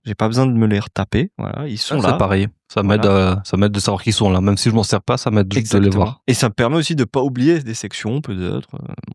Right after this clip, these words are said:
Speaker 1: c'est rare, hein, mais, euh, au moins, en tout cas, ils sont là. Et ça donne une bonne idée. Voilà. Donc, on est tous les deux à utiliser cette méthode, tant mieux. Autre chose à dire, euh, pour se débloquer,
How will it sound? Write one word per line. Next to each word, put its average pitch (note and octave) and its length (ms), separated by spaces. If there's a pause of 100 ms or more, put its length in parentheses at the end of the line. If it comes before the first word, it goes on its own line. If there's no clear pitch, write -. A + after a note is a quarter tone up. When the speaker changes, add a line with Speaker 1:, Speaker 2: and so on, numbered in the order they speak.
(200)
Speaker 1:
c'est - 200
rare, G#2+ 260
hein, A2+ 160
mais, G2 260
euh, F#2+ 80 (840)
au B2+ 80
moins, E3+ 200
en E3 40
tout - 100
cas, E3 120
ils E3+ 40
sont - 200
là. - 180 (640)
Et C#3 180
ça - 160
donne A#2 180
une A2 180
bonne B2 180
idée. - 220 (400)
Voilà. - 180 (100)
Donc, B2 280
on G#2 100
est B2+ 140
tous B2 120
les A#2 120
deux F#3 100
à G3 60
utiliser D#3+ 300
cette E3+ 200
méthode, B2 300 (120)
tant G#2+ 140
mieux. C#3 260 (680)
Autre C#3+ 300
chose C#3+ 560
à A2 160
dire, A#2+ 420
euh, G#2 480
pour - 140
se - 160
débloquer, A2+ 600